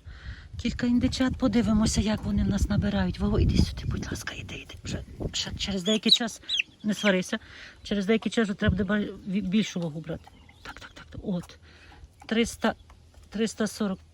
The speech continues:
триста сорок п'ять грам. Так, ще зараз одненьке.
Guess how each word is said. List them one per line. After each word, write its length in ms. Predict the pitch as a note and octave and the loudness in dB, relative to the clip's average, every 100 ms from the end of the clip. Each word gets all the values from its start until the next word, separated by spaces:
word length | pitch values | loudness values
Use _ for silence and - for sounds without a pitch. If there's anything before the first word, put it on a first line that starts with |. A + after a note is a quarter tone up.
| - - | -20 -10
триста 340 | A3+ A3 A3 | -8 -6 -8
сорок 300 | - G3+ G3 | -6 -8 -8
п'ять 360 | - G3 F3 D#3 | -10 -8 -8 -8
грам. 460 | E3+ F#3 G3+ B3 - - - - - - - - - - - - - - - - - - - - - - - - - - - - - - | -6 -4 -2 -2 -4 -16 -20 -16 -16 -2 4 4 4 -4 -2 0 -2 -8 -20 -20 -20 -20 -20 -20 -20 -20 -20 -20 -20 -20 -20 -20 -16 -10
Так, 260 | - - - | -10 -8 -6
ще 280 | - D#3 D3 | -4 -4 -4
зараз 360 | E3+ F3 - | -6 -6 -4
одненьке. 760 | - G3+ A3 A3+ A#3 - D4+ | -6 0 2 4 2 4 2